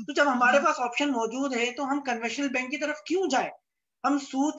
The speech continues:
का वबाल अपने ऊपर क्यों लें? हम, हम, हमें इसमें खसारा ही खसारा है और नुकसान ही नुकसान है कि हम अपने मामलात को शरई उसूलों के मुताबिक मुकम्मल करने का option मौजूद होने के बावजूद हम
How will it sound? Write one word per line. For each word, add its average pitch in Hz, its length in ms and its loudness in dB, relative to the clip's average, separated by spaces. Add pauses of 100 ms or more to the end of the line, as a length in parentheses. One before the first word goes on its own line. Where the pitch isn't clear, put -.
का 285 120 6
वबाल 214 440 4
अपने 294 360 0
ऊपर 302 240 2
क्यों 339 280 4
लें? 226 140 0 (420)
हम, 285 160 4
हम, 220 200 0
हमें 262 520 2 (640)
इसमें 277 260 2
खसारा 240 440 6
ही 285 180 6
खसारा 233 440 4
है 214 140 4
और 220 200 0
नुकसान 302 460 4
ही 320 80 2
नुकसान 220 420 2
है 190 140 -6 (360)
कि 262 60 0
हम 294 200 4
अपने 277 480 4
मामलात 240 640 4
को 262 160 -2
शरई 262 260 0
उसूलों 254 360 -4
के 233 120 -2
मुताबिक 214 480 2
मुकम्मल 220 420 -2
करने 226 340 0
का 233 100 0
option 202 440 -4
मौजूद 214 400 -4
होने 220 220 -4
के 214 120 -2
बावजूद 185 560 -4 (540)
हम 302 240 4